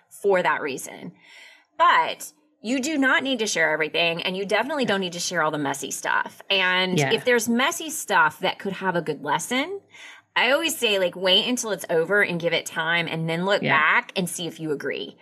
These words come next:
Speaker 1: Because when you're in the midst of it is the worst time <laughs> to share,
Speaker 2: Absolutely.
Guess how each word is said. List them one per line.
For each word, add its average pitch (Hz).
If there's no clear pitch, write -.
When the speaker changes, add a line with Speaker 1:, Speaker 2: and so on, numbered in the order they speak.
Speaker 1:
Because 180
when 233
you're 330
in 311
the 208
midst 190
of 233
it 240
is 196
the 151
worst 147
time 123
<laughs> -
to 254
share, -
Speaker 2:
Absolutely. 294